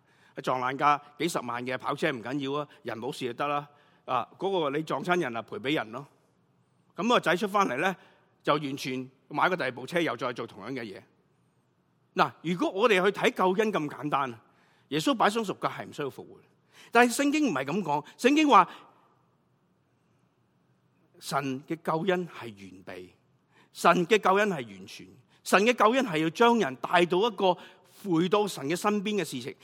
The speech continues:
因此，不單關於一個受苦嘅僕人，而係講出一個榮耀嘅僕人，將來會返嚟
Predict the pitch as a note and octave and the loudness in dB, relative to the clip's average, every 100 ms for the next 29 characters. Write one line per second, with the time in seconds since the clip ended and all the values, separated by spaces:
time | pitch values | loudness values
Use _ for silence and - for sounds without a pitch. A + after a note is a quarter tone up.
0 | - - B3+ C4+ C4 A3+ C#3+ C#3 - _ | -20 -6 4 6 6 0 -6 -8 -10 _
1 | _ _ _ _ _ _ _ _ _ _ | _ _ _ _ _ _ _ _ _ _
2 | _ _ _ _ _ _ _ _ _ _ | _ _ _ _ _ _ _ _ _ _
3 | A3 G#3+ G#3+ G#3 G#3+ G3 F#3+ _ _ _ | 0 2 2 2 2 -2 -8 _ _ _
4 | F#3 F#3 G3 F3 F3+ F3 - _ E3 F3+ | 2 4 4 0 -4 -6 -12 _ -4 -4
5 | - A#2+ A2 - - B2 A2+ - A2+ G#3 | -4 -6 -8 -10 -4 -4 -4 -14 -12 -12
6 | - - G2 - _ _ _ _ - E3 | -12 -18 -20 -20 _ _ _ _ -10 2
7 | F3 F3 D#3 E3+ A#3 A3 B3 - A#3 G3+ | 4 4 2 2 2 0 -4 -2 -2 0
8 | E3 D3+ D3+ D3 D3 D#3+ F#3 F#3 D#3 C#3 | 0 0 -2 0 0 2 2 0 -4 -2
9 | B2+ B2 - - B3 C4 A#3 C#3 C#3 F#3 | -4 -6 -18 6 8 10 6 2 4 4
10 | F#3+ - A#3 B3 A3+ C#3 | 4 2 8 8 8 4